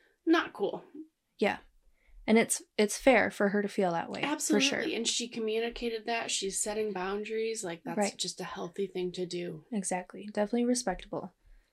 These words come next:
Speaker 2: So, the day before Daniel goes missing on June twenty-second, we can see from the text logs that this woman reminds Daniel that he doesn't have her permission to show up at her home and that she doesn't want to see him a-,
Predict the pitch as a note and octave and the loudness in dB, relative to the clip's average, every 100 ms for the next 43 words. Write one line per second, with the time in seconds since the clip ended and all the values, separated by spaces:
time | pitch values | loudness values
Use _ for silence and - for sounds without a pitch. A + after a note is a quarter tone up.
0 | _ _ _ - A#3 G#3+ G#3 G#3 - G#3 | _ _ _ 4 6 8 6 4 2 8
1 | A3 A#3 C4 B3+ A#3 G#3 G3+ G3+ G#3 G3 | 8 10 6 6 6 6 4 4 4 2
2 | F#3+ - A3+ C#4 - F#3 F#3 - F#3 F#3 | 0 2 4 4 2 0 0 0 0 0
3 | F3+ F#3+ F#3 F3+ F3+ F3 - - - E3+ | 0 0 -2 -4 -6 -4 0 0 0 -6
4 | - - _ _ A3 G#3 A3 G#3 - G#3 | -6 -12 _ _ 0 2 4 2 4 4
5 | G3+ - A3+ B3+ B3 - G3+ - - E3+ | 4 4 4 4 2 0 0 -2 0 0
6 | E3 F#3+ - - - G3 - G3 G3+ G3+ | 0 -2 0 -2 0 0 2 2 4 2
7 | F#3+ F#3 F3+ F#3 F#3+ - F#3 F#3 F3+ F3 | 0 0 0 0 0 0 0 0 0 -2
8 | F3 - _ _ _ - F#3+ F#3+ F3+ G#3 | -2 -6 _ _ _ -4 0 2 2 0
9 | G#3+ - F#3+ F#3+ F#3+ - F#3 - A3 G3+ | -2 0 2 2 0 -4 -4 0 2 2
10 | G3+ G3 F#3+ F#3+ - _ _ _ A3 G3+ | 0 -2 -2 -4 -8 _ _ _ 2 4
11 | - F3+ F#3 G#3+ G#3 G#3 - F#3+ F#3+ G3 | 6 6 6 4 0 0 2 2 2 0
12 | F#3+ F#3+ - G3 F#3+ G#3 G#3 F3+ F#3 - | -6 -4 0 2 0 -2 -2 -4 -2 -2
13 | F3 - F#3 F#3+ F3+ - | 0 0 -2 -4 -6 -6